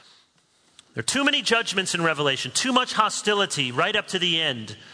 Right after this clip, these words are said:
for me to think that we just slip into a nice earthly millennial reign where the world is essentially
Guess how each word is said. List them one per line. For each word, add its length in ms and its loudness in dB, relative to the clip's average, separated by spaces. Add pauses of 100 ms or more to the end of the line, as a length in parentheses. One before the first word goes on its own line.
(580)
for 140 -2
me 140 0
to 120 -2
think 440 -2
that 440 0
we 140 -2
just 520 -2
slip 440 0
into 680 0
a 100 0
nice 640 -2 (1600)
earthly 400 2
millennial 540 0
reign 480 0
where 420 2 (320)
the 80 0
world 420 2
is 120 -4
essentially 720 -2